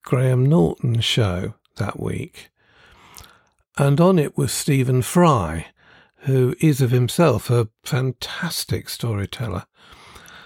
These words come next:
And he's been looking at the whole idea of the ancient stories of the Greeks.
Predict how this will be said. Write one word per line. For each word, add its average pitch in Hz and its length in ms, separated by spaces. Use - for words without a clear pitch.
And 147 300
he's 156 240
been 147 240
looking 151 260
at 143 120
the 120 180
whole 156 260
idea 127 720
of 117 260
the 123 440
ancient 135 420
stories 120 560
of 117 140
the 117 100
Greeks. - 880